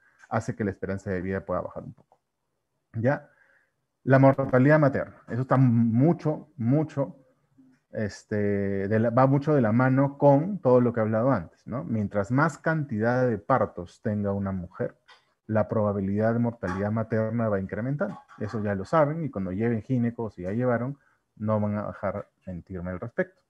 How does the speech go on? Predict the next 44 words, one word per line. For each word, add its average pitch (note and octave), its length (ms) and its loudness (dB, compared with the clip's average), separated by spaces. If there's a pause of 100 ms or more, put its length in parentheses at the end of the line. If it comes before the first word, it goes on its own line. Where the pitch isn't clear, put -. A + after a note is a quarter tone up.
(320)
¿no? C#3+ 280 -6 (560)
Y D3 160 6
obviamente F#3+ 640 6
que C3+ 100 -4
si A#2+ 100 -8
tú C3+ 140 -6
tienes D#3 360 -4
un D#3+ 80 -6
sistema C#3 420 -2
de C#3 80 -2
salud G#2+ 300 -4
bueno, F#2 480 -4 (180)
donde G#2 380 -2
la G2 100 -2
mortalidad G2 720 -2
en C#3+ 80 2
adultos A2+ 460 -2
mayores F#2+ 600 -4 (540)
es G2+ 340 -4
baja, A2+ 720 -4 (720)
la A#2+ 100 6
esperanza B2 400 4
de G2 60 0
vida F#2+ 140 -2
va G2+ 60 0
a G#2+ 40 2
aumentar, F3 360 2
porque F2+ 160 -10
si - 120 -14
la G2 120 -4
gente D#3 440 0 (100)
nace C#3+ 380 4
menos G2 380 -2
y G#2+ 100 -8
se G#2 120 -8
muere C#3 640 4 (220)
menos, F3 580 2
la G#2+ 120 -4
esperanza A#2 400 0
de G#2+ 120 4
vida A2 300 0
va G#2+ 360 -2
a F#2+ 100 -6
aumentar. E2+ 440 -10